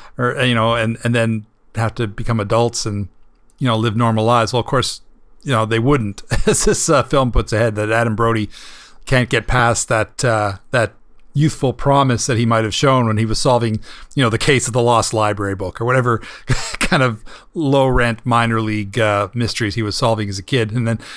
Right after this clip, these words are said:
and then, of course, when, when a friend of his vanishes mysteriously and is never found, you know, that kind of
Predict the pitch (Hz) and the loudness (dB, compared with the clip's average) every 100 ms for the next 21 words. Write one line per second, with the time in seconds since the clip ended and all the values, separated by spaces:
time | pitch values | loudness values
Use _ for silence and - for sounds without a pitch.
0 | - - 147 147 - 135 - 131 131 131 | -18 0 2 2 2 2 2 0 2 0
1 | 123 117 117 _ - - 143 143 113 110 | 2 0 -4 _ -12 0 2 2 2 0
2 | 98 - - - 131 127 127 - 110 104 | -2 -8 -16 -2 2 2 2 0 -2 -2
3 | - 147 147 135 107 117 107 107 113 120 | -2 2 2 2 0 -2 -2 -2 0 0
4 | 104 - 131 120 104 101 123 110 120 - | 0 2 2 2 0 -4 -2 0 0 0
5 | 110 101 | 0 -2